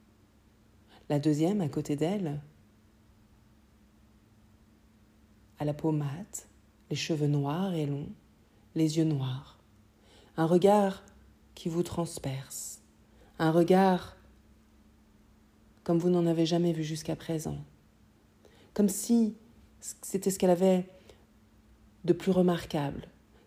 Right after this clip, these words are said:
comme si ses yeux pouvaient attirer tous les regards dans la salle. Le silence se fait. Il y a comme une tension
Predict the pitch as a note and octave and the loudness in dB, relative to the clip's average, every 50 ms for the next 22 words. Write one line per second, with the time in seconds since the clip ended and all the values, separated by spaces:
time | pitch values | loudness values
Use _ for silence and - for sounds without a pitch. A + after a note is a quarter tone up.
0 | _ - F3+ F3 E3 - - - - G#3 G3+ G3 F#3+ F3+ F#3 - - - - _ | _ -4 -4 -2 -2 -4 -8 -4 -2 0 2 2 2 0 -2 -6 -16 -20 -20 _
1 | _ _ _ _ _ _ - - - F#3 F3 D#3 D#3 F3 G3+ G#3+ G#3 - - F3 | _ _ _ _ _ _ -10 -4 2 2 2 2 4 2 2 2 2 0 -4 -2
2 | E3 E3+ E3 E3 D#3+ D#3+ - - - F3 D#3+ D#3+ D#3+ D#3 D#3 - - - - _ | 0 0 0 0 0 -2 -4 -4 -2 0 0 0 -2 -4 -6 -10 -16 -20 -20 _
3 | _ _ _ _ _ _ _ _ _ - _ _ _ _ _ _ _ _ _ _ | _ _ _ _ _ _ _ _ _ -20 _ _ _ _ _ _ _ _ _ _
4 | _ _ _ - _ - - - F#3 F3+ E3+ E3+ D#3+ E3 D3+ D3+ D#3 D3+ D3+ D3+ | _ _ _ -20 _ -10 -2 2 2 4 4 4 2 2 0 0 -2 -2 -2 -4
5 | C#3+ - - D3 C#3+ D3+ - - - - - _ _ _ - D#3 - - - F#3 | -4 -6 -6 -6 -6 -6 -8 -12 -18 -20 -20 _ _ _ -10 -6 -6 -4 -4 -4
6 | F#3+ G#3 G#3 - - - F3 D3+ - - - D3 C#3+ - - _ _ _ _ _ | -4 -4 -4 -6 -6 -6 -8 -8 -8 -10 -12 -12 -12 -14 -18 _ _ _ _ _
7 | _ _ _ _ _ _ _ _ _ _ _ _ _ _ _ _ _ _ _ _ | _ _ _ _ _ _ _ _ _ _ _ _ _ _ _ _ _ _ _ _
8 | _ _ _ _ _ _ _ _ _ _ _ _ _ _ _ _ _ - _ - | _ _ _ _ _ _ _ _ _ _ _ _ _ _ _ _ _ -20 _ -20
9 | _ - _ - D3+ - - F3+ F3+ F3 F3 D#3+ E3+ E3+ E3 - - - D3 | _ -20 _ -12 -6 -2 0 2 2 2 2 0 -2 -4 -4 -6 -8 -10 -10